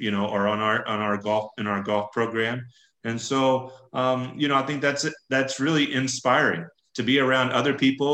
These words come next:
who are the best in their sport or trying to be the best in their sport, to train like it. Um, only three schools in the United States in Division One have won more national championships than us.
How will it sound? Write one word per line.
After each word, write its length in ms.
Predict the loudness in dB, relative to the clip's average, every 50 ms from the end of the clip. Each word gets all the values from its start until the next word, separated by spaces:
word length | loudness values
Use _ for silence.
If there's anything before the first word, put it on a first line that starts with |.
| 2 2
who 100 | 2 2
are 80 | 2 0
the 160 | 0 -2 0 0
best 220 | 0 -2 -2 -4 -6
in 100 | -4 -2
their 160 | 0 0 -2
sport 400 | -2 -4 -4 -2 0 0 0 0
or 80 | -2 -4
trying 220 | -4 -6 -6 -6 -6
to 80 | -6 -6
be 60 | -6 -4
the 20 | -4 -4
best 200 | -4 -6 -8 -8
in 60 | -8
their 140 | -8 -8 -8 -10 -12
sport, 300 | -8 -6 -4 -4 -4 -4 -8 -12 -20 _ _ _ _ -14
to 80 | -12
train 300 | -6 -2 0 0 0 0 -2
like 260 | -2 -4 -4 -4 -4
it. 120 | -6 -6 -6 -12 _ _ _ _ -8
Um, 480 | -6 -4 -2 -2 -2 -4 -6 -8 -16 -10 -6
only 240 | -4 -2 0 0 0
three 300 | -2 -2 -2 0 0 0
schools 460 | 0 -2 -2 0 0 0 0 0 -2
in 60 | -4
the 80 | -4 -4
United 360 | -2 0 0 0 0 0 -2
States 640 | -6 -2 0 0 0 0 -2 -4 -10 -14 -16 _ _ _ _ _ _ _ -4
in 200 | -2 -2 -2 -2
Division 460 | -2 -2 0 0 0 0 -2 -4 -2
One 180 | -2 -2 -2 0
have 160 | -2 -4 -4
won 260 | -2 -2 -2 -2 -2
more 220 | -2 -4 -2 -2 -2
national 420 | 0 -2 -2 -2 -4 -8 -8 -8
championships 720 | -6 -6 -6 -6 -6 -6 -8 -8 -6 -6 -8 -8 -8 -8
than 160 | -8 -6 -4
us. 200 | -4 -4 -6 -8